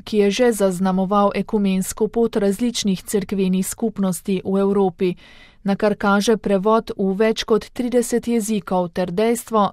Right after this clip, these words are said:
da jo je podpisalo že več kot deset cerkva, skupnosti,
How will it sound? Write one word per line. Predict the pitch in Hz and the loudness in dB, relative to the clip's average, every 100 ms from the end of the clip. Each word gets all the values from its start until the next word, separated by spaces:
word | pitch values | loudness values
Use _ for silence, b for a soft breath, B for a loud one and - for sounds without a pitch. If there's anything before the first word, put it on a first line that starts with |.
| - | -4
da | 202 190 190 | -2 0 2
jo | 190 | 2
je | 190 | 0
podpisalo | 190 214 - 240 240 269 240 220 | 0 -2 -4 -6 -4 0 2 2
že | 196 196 | 2 2
več | 185 196 - | 2 0 0
kot | 226 220 | -2 0
deset | 208 196 196 240 240 | 0 0 0 -2 -4
cerkva, | - - 190 - 190 220 220 - | -6 -4 -4 -4 -2 0 -2 -4
skupnosti, | - - 233 226 220 220 - 214 | -10 -4 -4 -2 -2 -2 -2 -2